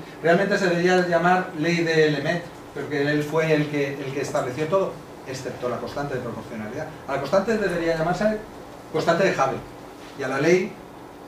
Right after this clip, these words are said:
ley de Lemaitre. Pero, bueno, la, la, la ciencia no siempre es justa en estas cosas. Llegamos al año, eh,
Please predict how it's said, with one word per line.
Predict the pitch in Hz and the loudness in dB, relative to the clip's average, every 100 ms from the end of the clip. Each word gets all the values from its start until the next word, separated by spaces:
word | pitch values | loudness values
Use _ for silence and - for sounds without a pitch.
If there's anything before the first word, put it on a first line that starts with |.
| - 143 | -12 0
ley | 156 160 | 2 4
de | 165 160 156 151 147 139 | 6 8 8 6 4 2
Lemaitre. | 131 123 120 - - - | -2 -4 -8 -10 -10 0
Pero, | 160 208 214 - - - - - | 4 4 0 -6 -16 -16 -12 -4
bueno, | 147 123 - - | -4 -4 -10 -4
la, | 135 135 131 131 | 2 2 2 0
la, | 139 139 135 135 131 - - - - - - | 0 4 6 6 2 -2 -12 -18 -18 -18 0
la | 156 | 2
ciencia | 190 190 196 | 4 6 4
no | 170 | 4
siempre | 175 151 139 | 2 2 0
es | |
justa | 147 139 135 | -2 -4 -4
en | 123 | -4
estas | 117 113 | -6 -8
cosas. | - 113 107 - - - - - - - - - - - - - - - - - | -8 -10 -10 -14 -16 -18 -18 -18 -18 -16 -18 -18 -18 -18 -18 -18 -18 -18 -10 2
Llegamos | 180 262 254 | 4 4 4
al | 226 | 6
año, | 226 247 262 262 - - - | 4 4 2 0 -2 -14 -2
eh, | 175 170 160 160 160 156 | 2 4 6 6 4 2